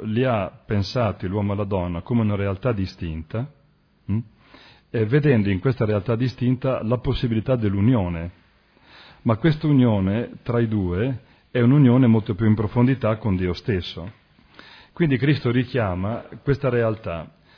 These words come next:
che se l'uomo e la donna si accolgono nella loro distinzione e avvertono questa distinzione come una tensione all'unità e la vivono fino in fondo,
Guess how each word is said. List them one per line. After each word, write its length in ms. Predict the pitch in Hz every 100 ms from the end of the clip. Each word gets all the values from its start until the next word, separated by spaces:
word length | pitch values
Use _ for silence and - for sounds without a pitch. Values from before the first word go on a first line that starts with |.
| _
che 160 | - 117
se 560 | - - 175 170 - _ _
l'uomo 400 | - 110 127 143
e 40 | 120
la 100 | 113
donna 520 | 90 82 85 80 85 - _ _
si 220 | - -
accolgono 580 | 120 - 143 151 147 120
nella 140 | 110 113
loro 240 | 127 123
distinzione 920 | 110 101 104 95 - 82 82 85 95 _ _ _ - - -
e 100 | 123
avvertono 520 | 117 156 156 131 120
questa 320 | 139 135 131
distinzione 800 | 110 113 - 113 107 127 110 101
come 200 | - 104
una 160 | 104 101
tensione 640 | 113 98 - 147 131 107
all'unità 760 | - 107 107 98 95 82 80 131 - _ _ _ _ - - _ -
e 280 | 127 127 -
la 180 | 127 123
vivono 360 | 151 139 117
fino 240 | 104 123 107
in 100 | 101
fondo, 560 | - 87 87 113 175